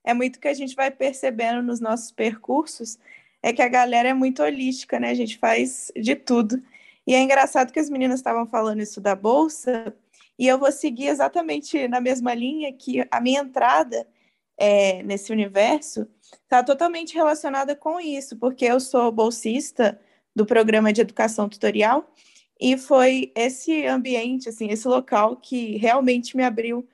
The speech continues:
é, portas pra participar de projetos, é, trabalhar em, em projetos também, né, relacionados com cinema. E eu fiz muitas relações, assim, grandes amizades que me colocaram, né, me deslocaram pra esse lugar.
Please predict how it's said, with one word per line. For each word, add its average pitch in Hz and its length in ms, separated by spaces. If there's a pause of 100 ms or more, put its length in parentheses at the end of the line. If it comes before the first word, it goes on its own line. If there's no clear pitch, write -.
(420)
é, 208 360
portas 226 520
pra 208 140
participar 214 640
de 202 100
projetos, 214 1120
é, 185 260
trabalhar 190 560
em, 180 260 (120)
em 196 120
projetos 196 460
também, 202 280
né, 254 100
relacionados 196 580
com 208 120
cinema. 214 400 (600)
E 262 140
eu 262 120
fiz 262 260
muitas 254 720
relações, 247 760
assim, 220 260
grandes 214 260
amizades 226 600
que 262 400 (380)
me 247 360
colocaram, 247 680
né, 220 260
me 220 120
deslocaram 214 520
pra 208 160
esse 214 160
lugar. 220 440